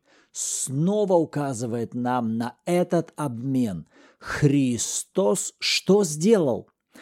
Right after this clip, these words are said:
Искупил нас. Что Он делает? Выкупает нас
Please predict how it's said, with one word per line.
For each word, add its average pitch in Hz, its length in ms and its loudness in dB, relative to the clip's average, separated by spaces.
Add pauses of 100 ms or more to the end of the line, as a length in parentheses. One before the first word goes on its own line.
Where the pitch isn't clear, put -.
(380)
Искупил 185 1500 2 (140)
нас. 117 560 0
Что - 300 0
Он 190 100 2
делает? 175 320 4 (140)
Выкупает 196 1040 4
нас 190 440 -2